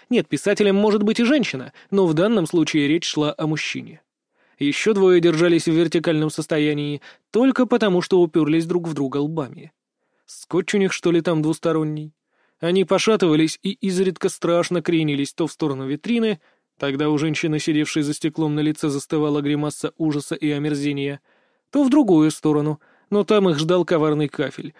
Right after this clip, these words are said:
угрожая выбить последние зубы. Кто из них был писателем, я никак не мог решить. С одной стороны, один из них более интеллигентный, и элементы русского могучего у него прорывались всего лишь через слово.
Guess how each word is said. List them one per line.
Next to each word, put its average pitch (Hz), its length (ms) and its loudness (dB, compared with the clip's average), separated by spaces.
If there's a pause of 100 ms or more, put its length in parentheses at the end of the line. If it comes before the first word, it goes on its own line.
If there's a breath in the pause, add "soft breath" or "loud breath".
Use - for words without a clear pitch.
(140 soft breath)
угрожая 175 560 2
выбить 147 320 0
последние 143 540 -4
зубы. 135 400 -8 (600)
Кто 302 200 4
из 254 100 6
них 226 160 4
был 214 200 4
писателем, 202 600 2
я 160 180 2
никак 156 360 0
не 151 100 0
мог 143 200 -4
решить. 139 420 -14 (500)
С - 120 -8
одной 170 280 4
стороны, 175 420 2
один 175 240 2
из 175 140 2
них 180 140 2
более 160 440 2
интеллигентный, 175 800 -2 (300 soft breath)
и 185 180 -6
элементы 190 420 2
русского 180 420 2
могучего 175 480 0
у 160 100 2
него 170 260 2
прорывались 175 640 2
всего 165 300 0
лишь 185 180 2
через 196 320 -2
слово. 151 540 -2